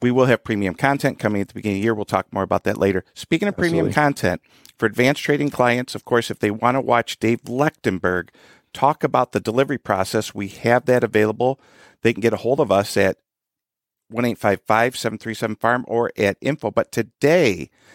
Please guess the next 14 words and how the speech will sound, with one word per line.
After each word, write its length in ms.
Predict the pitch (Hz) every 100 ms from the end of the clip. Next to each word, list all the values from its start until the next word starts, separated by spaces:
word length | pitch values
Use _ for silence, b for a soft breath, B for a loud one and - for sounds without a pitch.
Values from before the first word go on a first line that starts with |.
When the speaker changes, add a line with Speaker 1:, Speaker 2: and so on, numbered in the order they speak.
| b -
Speaker 1:
after 300 | 120 160 151
the 40 |
close, 320 | - 127 120
Brady 260 | - 107 127
Huck's 220 | 123 -
Talking 360 | 117 117 117 107
Cattle. 240 | 104 87
Brady 280 | 123 139 175
wanted 220 | 170 156
to 60 | -
come 120 | 151
on 120 | 139
today's 260 | 139 139 131
show, 380 | 131 131 135